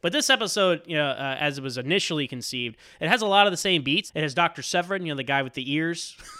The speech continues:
<laughs> from, uh, The Way to Eden. Uh, he has a, a, a group of followers around him. They're, they're called the Artists, uh, in this episode, and McCoy's daughter Joanna has, has joined this group. The Enterprise gets a distress signal from this group, and they're stranded on a planet. The Enterprise beams them up,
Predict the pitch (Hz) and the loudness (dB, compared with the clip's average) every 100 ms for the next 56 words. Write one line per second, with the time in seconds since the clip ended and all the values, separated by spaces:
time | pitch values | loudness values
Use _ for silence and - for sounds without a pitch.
0 | - - _ _ - 170 156 185 160 156 | -18 -20 _ _ -8 -6 -4 -4 -4 -2
1 | 196 165 156 156 165 180 - - - 135 | -2 -2 -2 -2 -2 -6 -10 -20 -4 0
2 | 135 147 156 143 135 135 135 139 127 139 | 2 4 2 2 -4 -6 -6 -6 -6 -2
3 | 156 151 - 127 160 151 147 135 135 139 | -2 -4 -12 -2 2 4 2 -4 -2 -2
4 | 139 143 143 156 - 160 151 143 - 135 | -2 -4 -4 -6 0 0 0 -4 -6 -8
5 | - 175 - - - - _ _ _ _ | -8 -8 -6 -6 -6 -6 _ _ _ _
6 | 131 131 131 139 143 - 151 143 - 151 | -2 0 -2 -4 -4 -4 -4 -4 -2 0
7 | 156 151 - 139 135 127 - 151 131 147 | 0 -2 -4 -4 -4 -6 -4 -4 0 -2
8 | 135 120 123 139 147 127 131 120 135 117 | -2 -4 -4 -2 0 0 -4 -6 -8 -6
9 | - 160 156 135 117 - 208 175 - _ | -2 0 0 -2 -6 -2 -2 -2 -6 _
10 | _ 131 147 160 160 143 139 117 127 - | _ -8 -4 0 0 0 -6 -10 -10 -2
11 | 247 254 160 139 127 - 135 127 - 135 | 0 0 -2 -2 -4 -2 -4 -4 -8 -8
12 | 127 117 - 147 127 107 - 175 147 127 | -8 -8 -4 -2 -2 -6 -4 -2 -2 -4
13 | 143 135 139 117 - 131 117 120 175 143 | -8 -6 -6 -6 -10 -12 -10 2 4 4
14 | - | -2